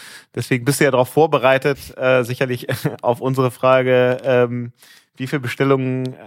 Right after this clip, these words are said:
hast du denn selber so in den letzten zwölf Monaten bei Amazon gemacht?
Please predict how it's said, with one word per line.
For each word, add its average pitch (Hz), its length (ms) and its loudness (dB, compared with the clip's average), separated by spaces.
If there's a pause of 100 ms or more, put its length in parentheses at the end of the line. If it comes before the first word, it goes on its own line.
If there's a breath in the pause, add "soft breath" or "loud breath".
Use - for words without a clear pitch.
(140)
hast 127 260 -4
du 139 80 -2
denn 127 160 0
selber 135 320 4
so 131 60 -2
in 131 80 0
den 123 100 2
letzten 131 260 -2
zwölf 120 240 -2
Monaten 131 360 0
bei 117 160 0
Amazon 117 320 -4
gemacht? 117 320 -14